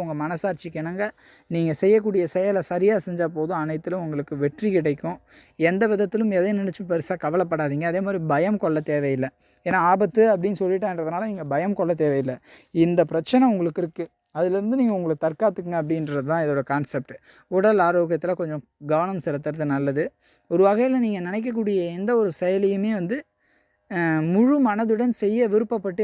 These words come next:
இறங்குங்க. அரை மனதோடு ஒரு வேலையை தொடங்காதீங்க. முடியும் முடியாது ஒரு தெளிவா முடிவு எடுத்துட்டு அதுல முழு ஈடுபாட்டுடன் இருந்தா நிச்சயமா நல்லா இருக்கும். அரை மனசோட நீங்க ஒரு வேலையில இறங்கிட்டு அதை செய்யும் போதே வந்து தவறு ஏற்படும். அப்போ உங்க மனக்குழப்பம் மென்மேலும் அதிகரிக்கும். அதே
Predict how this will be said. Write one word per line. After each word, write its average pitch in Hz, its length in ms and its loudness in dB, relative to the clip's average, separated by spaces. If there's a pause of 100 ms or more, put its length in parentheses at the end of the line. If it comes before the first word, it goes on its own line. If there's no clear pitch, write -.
இறங்குங்க. 147 300 -6 (520)
அரை 208 120 4 (120)
மனதோடு 208 380 2
ஒரு 190 140 0
வேலையை 196 340 0
தொடங்காதீங்க. 156 460 -4 (460)
முடியும் 220 380 4
முடியாது 208 340 2
ஒரு 170 80 -2 (100)
தெளிவா 214 240 2 (120)
முடிவு 220 260 0
எடுத்துட்டு 196 380 -2
அதுல 190 180 0 (100)
முழு 202 200 2 (300)
ஈடுபாட்டுடன் 202 600 0
இருந்தா 185 240 -2 (680)
நிச்சயமா 233 340 2 (100)
நல்லா 160 220 2
இருக்கும். - 220 -8 (520)
அரை 233 220 6
மனசோட 233 320 0 (100)
நீங்க 220 180 2
ஒரு 185 140 -2
வேலையில 208 340 2
இறங்கிட்டு 180 400 -4
அதை 156 100 -2 (120)
செய்யும் 233 300 2
போதே 214 220 2
வந்து 202 220 -2
தவறு 190 320 2
ஏற்படும். 143 320 -10 (300)
அப்போ 165 180 -6
உங்க 185 100 -4 (120)
மனக்குழப்பம் 214 580 0
மென்மேலும் 220 460 2
அதிகரிக்கும். 165 500 -2 (360)
அதே 208 140 4